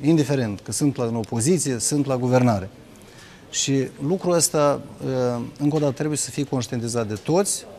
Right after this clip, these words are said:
dar și societatea întreagă trebuie să fie foarte vigilentă, să fie foarte atentă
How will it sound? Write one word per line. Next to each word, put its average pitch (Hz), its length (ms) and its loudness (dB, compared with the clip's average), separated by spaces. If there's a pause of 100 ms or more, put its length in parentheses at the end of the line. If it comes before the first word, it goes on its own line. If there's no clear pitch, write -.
(540)
dar 139 240 4
și 190 360 0
societatea 147 720 -2
întreagă 147 460 -2
trebuie 139 280 -4
să - 120 -8
fie 143 160 -2
foarte 135 300 -4
vigilentă, 120 500 0 (640)
să - 160 -6
fie 135 120 0
foarte 143 680 2 (160)
atentă 131 840 4